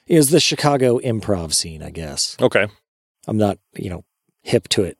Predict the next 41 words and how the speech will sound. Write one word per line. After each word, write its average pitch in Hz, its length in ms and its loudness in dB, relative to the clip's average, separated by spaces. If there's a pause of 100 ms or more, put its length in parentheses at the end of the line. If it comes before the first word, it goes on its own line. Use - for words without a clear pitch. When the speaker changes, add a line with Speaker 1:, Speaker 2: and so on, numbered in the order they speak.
(100)
Speaker 1:
'cause 95 120 -4
I 90 60 -4
don't 90 160 -4
live 95 140 -6
in 92 60 -6
Chicago. 85 520 -4
But 143 160 0
Speaker 2:
Yeah. 123 200 0 (320)
I 127 60 0
mean, 123 200 4
we're 170 140 6
not 151 140 6
even 131 180 4
hip 110 220 4
to 110 100 0
the 113 120 4
California 98 760 2 (260)
improv 101 240 2
Speaker 1:
Yeah. 90 120 2
Speaker 2:
scene. 90 360 -2
Speaker 1:
But, 143 340 4
uh, 131 380 4 (800)
there 147 160 6
is 127 140 2
definitely 156 340 4
some 135 160 -2
crossover 123 580 2
between 110 600 -4 (360)
Magic 120 360 4
Tavern 98 440 0
and 95 180 -8
that 90 220 -8 (420)
'cause - 280 0
they 113 140 6
both 90 260 0
come 95 120 -8
out 87 80 -4
of 80 60 -4
Chicago - 460 -6 (100)
Speaker 2:
Cool. 175 320 2
Speaker 1:
improv. - 440 -12